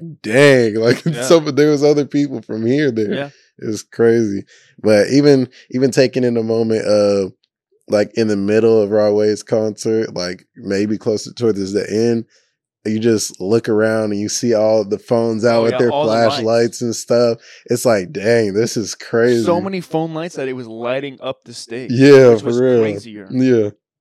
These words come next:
Speaker 2: Um, that, uh, white girl almost got beat up.
Speaker 1: <laughs> Yeah.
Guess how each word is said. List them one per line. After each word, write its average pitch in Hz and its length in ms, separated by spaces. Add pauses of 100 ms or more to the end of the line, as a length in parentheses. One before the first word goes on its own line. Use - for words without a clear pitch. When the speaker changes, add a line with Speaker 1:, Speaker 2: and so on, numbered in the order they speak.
Speaker 2:
Um, 123 520 (2250)
that, 139 220 (460)
uh, 123 420
white 123 200
girl 135 140
almost 131 180
got 131 140
beat 117 120
up. 113 180 (2000)
Speaker 1:
<laughs> 160 100 (720)
Yeah. 135 440